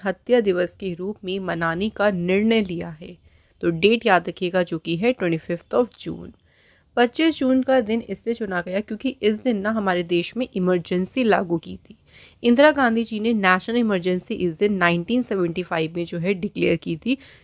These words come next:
जो कब एंड हुई थी? ट्वेंटी फर्स्ट मार्च नाइनटीन सेवेंटी सेवन में।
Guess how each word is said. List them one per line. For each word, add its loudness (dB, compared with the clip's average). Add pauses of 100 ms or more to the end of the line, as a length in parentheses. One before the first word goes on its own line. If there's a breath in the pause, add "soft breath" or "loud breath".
(120 loud breath)
जो 2
कब 2
एंड 4
हुई 4
थी? -2
ट्वेंटी -2
फर्स्ट -4
मार्च 0
नाइनटीन -2
सेवेंटी -4
सेवन -4
में। -10